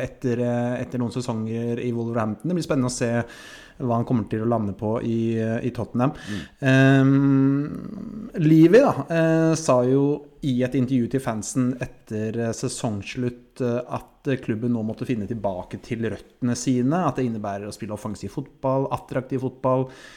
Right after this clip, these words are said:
Speaker 1: eh, bruke unge spillere. Ehm, når Levy sier vi må tilbake til, eh, klubbens D N A og spille attraktiv fotball, så tenker man kanskje ikke først og fremst på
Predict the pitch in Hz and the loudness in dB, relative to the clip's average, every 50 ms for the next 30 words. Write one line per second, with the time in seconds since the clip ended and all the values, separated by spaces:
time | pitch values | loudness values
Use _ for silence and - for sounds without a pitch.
0 | - - - _ - 131 117 123 127 120 123 - 127 117 120 117 117 117 - - | -20 -20 -20 _ -8 -2 0 2 2 2 2 0 -2 0 0 -2 -2 -6 -6 -2
1 | 151 131 120 113 104 104 104 117 123 135 127 110 123 - - 131 123 123 120 123 | 0 0 0 0 -4 -4 -4 -2 0 0 0 -2 -4 -8 -6 -2 -2 0 0 0
2 | 120 120 123 123 123 123 123 123 123 127 123 131 131 131 - 64 - - - - | 0 0 0 0 0 0 0 0 0 -2 -2 -4 -4 -4 -6 -8 -8 -10 -12 -12
3 | - - - - - - 143 139 143 147 151 143 135 120 120 117 135 135 - 147 | -14 -16 -16 -14 -6 -2 0 0 0 0 0 0 0 0 0 0 -2 -4 -2 -2
4 | 117 104 107 117 123 110 101 - 131 113 101 101 95 95 92 - - 120 117 120 | -2 -2 0 -2 -2 -2 -2 -2 -4 -2 -2 -4 -4 -4 -6 -4 -6 -6 -6 -4
5 | - 113 110 120 113 107 107 - - - - - 123 123 120 117 120 117 117 - | -6 -4 -2 -2 -4 -6 -6 -14 -18 -14 -10 -8 -6 -6 -6 -6 -6 -8 -8 -6
6 | - 110 110 113 113 117 117 - - - - - 131 110 107 107 - 110 107 110 | -6 -6 -4 -6 -6 -6 -6 -8 -10 -12 -12 -12 -10 -10 -10 -8 -6 -6 -4 -4
7 | 113 123 123 - - 104 104 107 117 127 131 127 123 - - 120 104 - - 110 | -4 -6 -6 -8 -8 -8 -6 -6 -6 -6 -6 -8 -8 -6 -6 -6 -6 -6 -8 -10
8 | - - - - - 107 - - - 123 123 - 127 - - _ _ - 113 110 | -12 -10 -14 -12 -12 -12 -10 -6 -8 -8 -6 -6 -10 -12 -12 _ _ -8 -6 -4
9 | 120 131 131 - - 123 123 127 127 131 - - - _ - - - _ _ _ | -4 -4 -6 -6 -4 -2 -2 -2 -2 -4 -10 -20 -20 _ -20 -20 -20 _ _ _
10 | _ _ _ _ - - - - 135 104 - - - 104 131 156 - 202 127 117 | _ _ _ _ -18 -4 0 0 0 0 0 -8 -10 -10 -8 -2 -2 0 0 0
11 | 98 - 131 - 110 - - 127 - 127 110 107 - - - - 123 120 120 123 | -4 -6 -6 -6 -8 -4 -4 -4 -4 -4 -6 -6 -8 -10 -4 -2 0 2 2 0
12 | 113 | -2